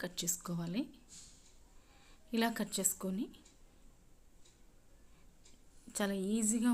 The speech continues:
ఉంటుందండి. ఒక్కసారే మనం ఇలా అంటే పోతుంది, మీద పడదు, కింద పడదు, చాలా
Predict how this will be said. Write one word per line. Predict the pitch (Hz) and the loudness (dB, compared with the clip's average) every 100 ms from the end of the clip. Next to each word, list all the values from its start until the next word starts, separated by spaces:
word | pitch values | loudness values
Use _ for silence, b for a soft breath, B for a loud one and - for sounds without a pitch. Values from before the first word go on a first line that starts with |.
| 220 | 4
ఉంటుందండి. | 190 202 196 185 190 254 B B B B - | 0 0 0 -2 -2 -6 B B B B -12
ఒక్కసారే | - 196 - 190 214 330 - B - - | -4 4 4 4 0 -2 -8 B -20 -4
మనం | 190 185 | -2 2
ఇలా | 175 | 2
అంటే | 175 175 240 | 2 2 -2
పోతుంది, | 370 - 175 185 190 247 | -2 0 0 0 4 6
మీద | 190 190 226 | 6 2 0
పడదు, | 202 185 208 370 - B B - - | 0 0 -2 -4 -8 B B -8 0
కింద | 220 | 2
పడదు, | 165 160 165 175 - - - | 2 -2 -4 -6 -12 -16 -10
చాలా | 160 170 170 | -4 -2 -2